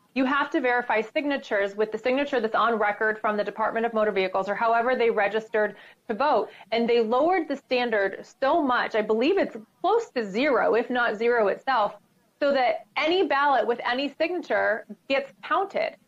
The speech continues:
And so there's no way to verify that these are actually lawful voters. That's a hundred and twenty-five thousand ballots. You can't account for where these ballots are coming from. And the, the ballots that were cast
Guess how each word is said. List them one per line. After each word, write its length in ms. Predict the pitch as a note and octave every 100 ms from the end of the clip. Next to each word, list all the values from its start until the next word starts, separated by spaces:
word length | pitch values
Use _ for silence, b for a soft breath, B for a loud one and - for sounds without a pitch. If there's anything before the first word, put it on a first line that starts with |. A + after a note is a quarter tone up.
| _
And 100 | -
so 100 | B3
there's 200 | C#4+ C4+
no 180 | C4 D4
way 120 | D#4+
to 100 | D4+
verify 420 | A3+ C4 E4+ C#4+ G#3+
that 120 | G#3+
these 160 | A#3
are 100 | A#3+ -
actually 680 | A3 B3 - C4 A#3+ A3+ G3+
lawful 500 | G3+ G#3 A3 A3 A3+
voters. 280 | G#3+ B3+ A#3+
That's 120 | A3
a 60 | A3+
hundred 280 | C#4 D#4 D4
and 100 | C4
twenty-five 520 | B3 A#3+ A#3 G#3+ G#3+ B B _ _
thousand 680 | B3+ A#3+ B3+ B3 A#3 A3+ A3 A3 _ _
ballots. 340 | C4 E4 A#3 D4+
You 80 |
can't 220 | A#3+ B3+ A3+
account 380 | - B3 B3+ -
for 80 | G#3+
where 280 | G#3+ A3
these 240 | A3 G#3+ G3 - _ _
ballots 360 | G#3+ G#3+ G#3 -
are 100 | G#3
coming 340 | - D4+ E4+
from. 220 | D#4 G#3
And 200 | - A3+
the, 200 | A3 G#3+ G#3+ B _
the 80 | A3
ballots 440 | A#3 A3+ B3 A#3+ -
that 200 | A#3 -
were 200 | G3 G#3
cast 500 | G#3 - B3 B3+ C#4